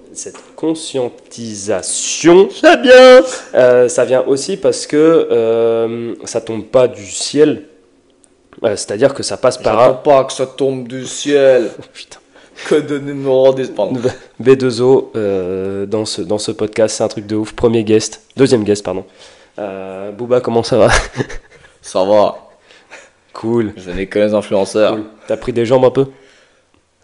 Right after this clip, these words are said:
Speaker 2: Je vais te casser ta mère. <laughs>
Speaker 1: Euh, non, mais du coup, euh, cette conscientisation-là, elle vient aussi parce que, euh, mine de rien, le crossfit, bah, ça a beau être court,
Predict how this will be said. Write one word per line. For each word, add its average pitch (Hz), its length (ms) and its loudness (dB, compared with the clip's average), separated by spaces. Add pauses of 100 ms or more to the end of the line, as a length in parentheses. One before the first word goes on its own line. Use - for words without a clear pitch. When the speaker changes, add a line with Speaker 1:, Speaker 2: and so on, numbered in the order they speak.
(140)
Speaker 2:
Je 98 80 -16
vais 92 100 -16
te - 200 -20
casser 98 280 -8
ta 87 220 -6
mère. 104 280 -6 (320)
<laughs> - 80 -4 (1120)
Speaker 1:
Euh, 143 760 6
non, 165 200 8
mais 151 180 2
du 151 220 -2
coup, 196 220 4 (400)
euh, 143 240 8
cette 143 280 -2
conscientisation-là, 135 1300 0
elle 117 100 2
vient 123 140 4
aussi 120 260 -2
parce 113 240 -2
que, 131 540 2
euh, 101 640 2
mine 117 160 -4
de 120 60 4
rien, 127 140 6
le 127 120 2
crossfit, 131 400 -8 (1040)
bah, 87 80 -12
ça - 140 -8
a 98 40 -4
beau 147 140 6
être 160 80 4
court, - 480 4